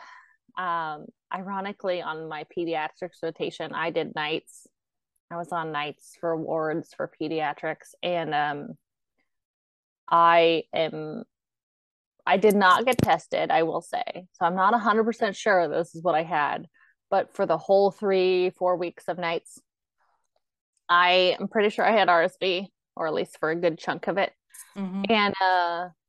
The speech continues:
Speaker 1: I remember walking around the hospital at night, you know, it'd be two, three o'clock in the morning with a mask the whole time. I mean, this is
Speaker 2: Mm-hmm.
Speaker 1: pre-covid, so wearing a mask would have been really funny.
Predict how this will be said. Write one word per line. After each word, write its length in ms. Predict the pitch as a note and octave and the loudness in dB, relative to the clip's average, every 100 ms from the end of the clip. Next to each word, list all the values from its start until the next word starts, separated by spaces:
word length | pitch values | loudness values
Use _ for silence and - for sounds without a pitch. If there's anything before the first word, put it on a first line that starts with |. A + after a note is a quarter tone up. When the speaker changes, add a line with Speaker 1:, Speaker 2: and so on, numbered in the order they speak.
| - | -10
Speaker 1:
I 100 | F#3 | -2
remember 420 | G#3+ G#3 G#3 G3 | 0 2 0 -2
walking 420 | F#3 E3+ G3 - G#3 | 2 4 2 -2 -4
around 280 | G3 F3+ | -2 -2
the 60 | F3+ | -2
hospital 540 | D#3 E3 F3+ - E3 | -2 -2 -4 -4 -4
at 80 | - | -4
night, 420 | - D3 D3+ D3 - | -6 -6 -6 -8 -8
you 80 | |
know, 120 | - - | -6 -6
it'd 140 | - | 0
be 220 | D#3 D#3 - | 2 2 -2
two, 280 | - D#3+ | -2 -2
three 420 | E3 D#3 - E3+ - _ _ _ | 0 -2 -2 -4 -12 _ _ _
o'clock 240 | D#3 C#3+ | -2 -2
in 60 | F#3 | -4
the 80 | D#3 | -4
morning 440 | D#3+ D#3+ D#3+ D#3+ - _ _ _ _ - | -4 -4 -6 -8 -14 _ _ _ _ -2
with 140 | F#3+ | 0
a 40 | F3+ | 2
mask 480 | E3+ E3+ E3+ - - | 4 4 2 0 -2
the 100 | - | 0
whole 220 | F3 F3 F3+ | 4 4 4
time. 200 | D3 - | 0 0
I 100 | G3 | 0
mean, 160 | F#3 | 2
this 160 | F3 - | 0 -2
is 140 | E3+ - _ - | -6 -6 _ -2
Speaker 2:
Mm-hmm. 260 | G#3 G#3+ | 0 0
Speaker 1:
pre-covid, 320 | G#3 D#3 D3 - | -2 -4 -6 -6
so 160 | E3 | -6
wearing 300 | F3 E3+ D#3 | -4 -4 -6
a 60 | D3+ | -6
mask 300 | D3+ D3 - | -4 -6 -4
would 100 | F3 | -6
have 60 | - | -4
been 200 | - D#3 | -6 -4
really 280 | D#3 F#2 - - | -2 -2 -4 -4
funny. 280 | - D#3 | -4 -6